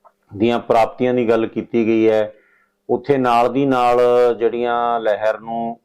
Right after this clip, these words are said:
ਵਕਤੀ ਤੌਰ ਦੇ ਉੱਤੇ ਵੱਡੀ, ਅਹ, ਜਿਹੜੀਆਂ ਪਛਾੜਾਂ ਜਾਂ ਸੱਟਾਂ ਵੱਜੀਆਂ ਨੇ ਸਰਕਾਰੀ ਜ਼ਬਰ ਦੇ ਪ੍ਰਸੰਗ ਦੇ ਵਿੱਚ, ਕਾਗਾਰ ਆਪਰੇਸ਼ਨ ਦੇ ਤਹਿਤ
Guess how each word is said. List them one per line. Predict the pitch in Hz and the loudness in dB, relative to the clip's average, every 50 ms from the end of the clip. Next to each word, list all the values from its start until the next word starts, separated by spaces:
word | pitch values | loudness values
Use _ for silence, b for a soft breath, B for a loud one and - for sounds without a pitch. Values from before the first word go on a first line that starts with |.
| _ _ _ | _ _ _
ਵਕਤੀ | 95 92 87 101 101 - - 123 117 | _ -8 -6 -6 -6 -6 -6 -6 -6
ਤੌਰ | 120 - 113 107 107 104 | -2 0 0 0 0 0
ਦੇ | 101 113 | 0 0
ਉੱਤੇ | 107 101 - - - 110 | 0 -2 -2 -4 -4 -4
ਵੱਡੀ, | 98 104 101 87 92 107 107 104 110 104 _ _ - | -2 -2 -4 -4 -4 -6 -6 -6 -6 -8 _ _ -10
ਅਹ, | 101 98 95 95 95 95 | -6 -4 -4 -2 -2 -2
ਜਿਹੜੀਆਂ | 95 101 95 101 104 98 | -2 -2 -2 -2 -4 -4
ਪਛਾੜਾਂ | - - 95 - - 95 92 92 95 101 101 | -4 -6 -6 -2 -2 -2 -2 0 -2 -2 -4
ਜਾਂ | 104 104 101 | -2 -4 -6
ਸੱਟਾਂ | 101 - - _ - - _ - 104 104 | -6 -8 -14 _ -20 -14 _ -4 -4 -4
ਵੱਜੀਆਂ | 98 - 95 80 80 92 101 104 101 | -2 -4 -6 -6 -4 -6 -4 -4 -2
ਨੇ | 98 95 95 95 92 b b b b b b b b | -4 -4 -6 -8 -10 b b b b b b b b
ਸਰਕਾਰੀ | _ - 113 101 - - 101 101 104 107 101 | _ -2 -2 -2 0 0 0 0 0 -2 -4
ਜ਼ਬਰ | 87 90 98 92 92 104 98 | -2 0 0 2 2 0 0
ਦੇ | 92 101 104 101 101 101 101 | 0 0 2 2 2 2 0
ਪ੍ਰਸੰਗ | 98 - 95 90 - 101 101 104 104 | -2 -4 -10 -6 -4 -4 -4 -2 -2
ਦੇ | 95 98 101 | -2 -2 0
ਵਿੱਚ, | 92 95 92 - - 98 95 95 - | 0 -2 -4 -4 -2 -2 -2 -2 0
ਕਾਗਾਰ | 104 98 92 101 101 104 107 107 | -2 0 0 2 2 2 0 0
ਆਪਰੇਸ਼ਨ | 101 - - 104 101 95 - - 110 107 | -2 -4 -2 -2 -2 -2 -2 -4 -6 -2
ਦੇ | 104 101 | -2 -2
ਤਹਿਤ | 92 - 95 87 92 90 - - 90 90 | -2 -2 -2 -2 -2 -4 -4 -4 -4 -4